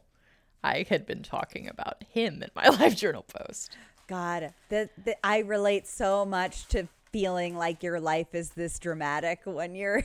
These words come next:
Speaker 2: <laughs>
Speaker 1: Yeah.
Speaker 2: Uh,
Speaker 1: I wanna,
Speaker 2: okay.
Speaker 1: I, like, I wanna throw up right now talking about this.
Speaker 2: All right,
Speaker 1: And
Speaker 2: so
Speaker 1: so,
Speaker 2: what were the lyrics,
Speaker 1: so then
Speaker 2: please?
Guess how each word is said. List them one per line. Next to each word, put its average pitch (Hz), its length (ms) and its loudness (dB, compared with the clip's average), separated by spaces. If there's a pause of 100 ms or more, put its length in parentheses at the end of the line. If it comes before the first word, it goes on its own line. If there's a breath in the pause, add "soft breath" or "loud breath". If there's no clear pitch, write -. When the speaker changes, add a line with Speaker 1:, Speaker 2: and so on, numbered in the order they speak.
Speaker 2:
<laughs> - 60 -6
Speaker 1:
Yeah. 180 280 4
Speaker 2:
Uh, - 460 0
Speaker 1:
I 262 440 12
wanna, 220 160 4
Speaker 2:
okay. 233 220 12
Speaker 1:
I, - 60 6
like, 247 240 12
I 226 180 12
wanna 294 200 10
throw 185 240 6
up 147 160 4
right - 140 0
now 101 120 0
talking - 360 -4
about - 160 -8
this. - 100 -14
Speaker 2:
All 226 80 4
right, 226 160 4
Speaker 1:
And 214 140 6
Speaker 2:
so 226 100 4
Speaker 1:
so, 196 240 10
Speaker 2:
what 185 80 10
were 185 60 8
the 240 80 6
lyrics, 190 320 4
Speaker 1:
so 196 100 4
then 196 140 6
Speaker 2:
please? 208 200 2